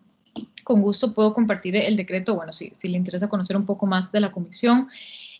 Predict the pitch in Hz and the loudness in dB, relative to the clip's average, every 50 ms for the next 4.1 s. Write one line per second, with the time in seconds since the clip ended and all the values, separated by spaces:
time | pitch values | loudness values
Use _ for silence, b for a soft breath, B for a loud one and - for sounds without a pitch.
0 | B - 226 226 226 220 214 214 214 214 208 214 214 214 214 214 214 - - 247 | B 2 4 6 6 6 6 6 6 6 6 6 6 6 6 6 4 2 0 0
1 | 269 269 - 311 302 - 320 285 254 240 - 262 254 247 254 254 269 277 247 - | 0 0 -2 -6 -6 -4 -2 -2 -2 0 0 2 2 2 4 2 0 0 -2 -6
2 | - _ _ - 214 220 214 214 - 233 226 220 220 208 202 202 - 254 214 - | -10 _ _ -2 0 0 0 0 -2 -4 -2 0 2 2 0 0 -4 -10 -8 -8
3 | - 277 285 277 277 285 277 - - 277 254 254 240 226 - 254 247 226 - - | -6 -4 -2 -2 -2 -4 -6 -2 0 0 0 0 0 -2 -2 0 0 -2 -2 -4
4 | - | -8